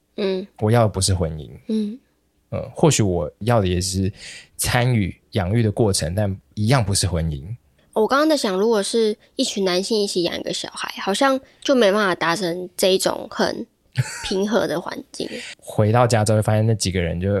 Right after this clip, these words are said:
Speaker 2: 喝啤酒，然后醉倒在地，然后小孩身上都是油漆啊之类的。
Speaker 1: <laughs> 你很刻板印象，因为我刚刚在想的是，一群男性要一起养个小孩，那他们必须先要有那个小孩，那可能还是要有一个女生来生。那女生在这个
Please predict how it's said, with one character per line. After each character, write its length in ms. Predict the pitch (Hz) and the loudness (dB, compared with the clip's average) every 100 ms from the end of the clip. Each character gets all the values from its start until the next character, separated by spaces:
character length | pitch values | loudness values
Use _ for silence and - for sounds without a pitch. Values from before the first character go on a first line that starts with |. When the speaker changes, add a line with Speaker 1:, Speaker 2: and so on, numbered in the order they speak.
| - | -2
Speaker 2:
喝 240 | - 107 | -2 0
啤 240 | 98 - 87 | 0 -2 -2
酒， 240 | 90 67 | -2 -4
然 120 | 82 | -4
后 100 | 85 98 | -4 -4
醉 260 | - 110 | 0 2
倒 180 | 95 - | 2 -2
在 140 | 92 95 - | -2 -4 -2
地， 160 | 104 85 | -4 -4
然 80 | - | -2
后 140 | 95 | -2
小 240 | 101 - 87 | 0 -2 -2
孩 160 | 90 | -2
身 100 | 87 | 0
上 140 | 107 104 | 0 2
都 60 | |
是 80 | 104 | 2
油 240 | 95 87 | 0 0
漆 360 | 92 - - 95 | -2 -2 -2 -2
啊 140 | 85 80 | -2 -2
之 80 | 151 - 82 | 0 0 -2
类 20 | 87 | -4
的。 20 | - 262 - | 0 0 -2
Speaker 1:
<laughs> 320 | - - 587 403 | -8 -2 0 2
你 100 | 302 | 0
很 240 | 254 233 | 0 0
刻 160 | 226 285 | 2 2
板 120 | 180 | 2
印 140 | 202 220 | 2 0
象， 180 | 202 185 - - | -2 -4 -8 -2
因 80 | 381 | 2
为 20 | |
我 60 | 381 | 4
刚 120 | 247 | 4
刚 60 | 277 | 2
在 80 | 294 | 2
想 160 | - | 0
的 80 | 175 | -2
是， 120 | 196 | -2
一 80 | 285 | 0
群 160 | 277 208 | 2 2
男 120 | 185 | 2
性 200 | 208 226 | 2 2
要 100 | 220 | 2
一 60 | |
起 100 | 226 | 0
养 140 | 196 - | -2 -2
个 40 | |
小 140 | 190 175 | -4 -4
孩， 60 | |
那 120 | 196 247 | -2 -2
他 40 | |
们 100 | 247 | -2
必 120 | 254 | -2
须 100 | 226 | -2
先 200 | 220 220 | -2 0
要 80 | 196 | 0
有 80 | - | 0
那 100 | 175 | -2
个 60 | 180 | -4
小 140 | - | -6
孩， 180 | - - - - - - | -6 -10 -12 -20 -20 -4
那 100 | 269 | -2
可 80 | 262 | 0
能 60 | |
还 120 | 208 190 | 0 0
是 100 | 220 190 - | 0 -2 0
要 120 | 220 | 2
有 140 | 175 | 2
一 40 | 170 | 0
个 120 | 180 | 0
女 120 | 175 | -2
生 240 | 170 185 180 | 0 0 -2
来 140 | - | -4
生。 420 | 180 - 180 - 262 - _ _ _ _ | -4 -2 -2 -4 -10 -16 _ _ _ _
那 220 | - 220 202 _ | 0 0 -2 _
女 140 | 226 | -2
生 160 | 196 247 | 2 2
在 120 | 254 | 4
这 80 | 233 | 4
个 160 | 214 | 2